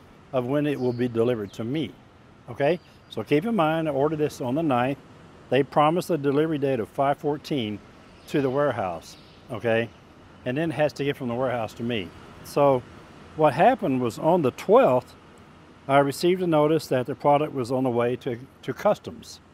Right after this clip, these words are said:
okay? And then on the fourteenth, yesterday,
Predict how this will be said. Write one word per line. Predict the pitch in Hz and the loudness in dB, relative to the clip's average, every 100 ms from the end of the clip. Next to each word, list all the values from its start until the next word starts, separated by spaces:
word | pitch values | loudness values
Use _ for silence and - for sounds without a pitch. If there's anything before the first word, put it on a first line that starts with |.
| - - - _ _ 110 | -20 -20 -20 _ _ -14
okay? | 104 123 139 131 - - - - - - | -4 -2 -2 -4 -16 -20 -20 -20 -20 -6
And | 143 139 | -2 2
then | 165 160 | 2 2
on | 165 160 | 2 2
the | 143 | 0
fourteenth, | - 180 160 - 247 180 - - - _ _ 127 | 2 2 2 -2 0 0 -2 -14 -20 _ _ -8
yesterday, | 120 214 - 113 107 127 | -2 -2 -2 -2 0 0